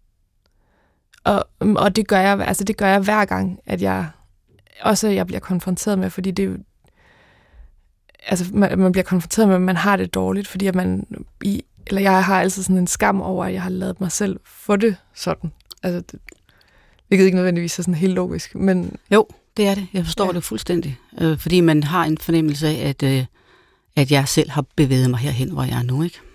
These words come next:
Speaker 1: Jo. Jo. Øh. Og så tror jeg bare, jeg havde sådan en... Fordi det her, det kan man...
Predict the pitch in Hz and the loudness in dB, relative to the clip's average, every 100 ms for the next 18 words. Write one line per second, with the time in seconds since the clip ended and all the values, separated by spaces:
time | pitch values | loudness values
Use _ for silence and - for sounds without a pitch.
0 | - - 202 202 _ _ _ _ _ _ | -20 -8 -4 -4 _ _ _ _ _ _
1 | _ _ _ _ _ _ - 208 190 - | _ _ _ _ _ _ -4 -4 -4 -10
2 | _ _ _ _ _ _ - 196 185 190 | _ _ _ _ _ _ -4 -2 -2 -4
3 | - _ _ _ _ _ _ _ _ _ | -8 _ _ _ _ _ _ _ _ _
4 | _ _ _ _ _ - 202 196 - 240 | _ _ _ _ _ 2 2 0 0 2
5 | 226 185 185 196 196 208 208 202 196 185 | 2 2 0 -2 -2 -4 -4 -2 0 0
6 | 180 175 _ _ _ _ _ _ _ _ | -2 -6 _ _ _ _ _ _ _ _
7 | _ _ _ _ _ _ _ _ _ - | _ _ _ _ _ _ _ _ _ 0
8 | 202 190 220 208 196 196 196 175 | 0 4 4 4 2 0 -2 -2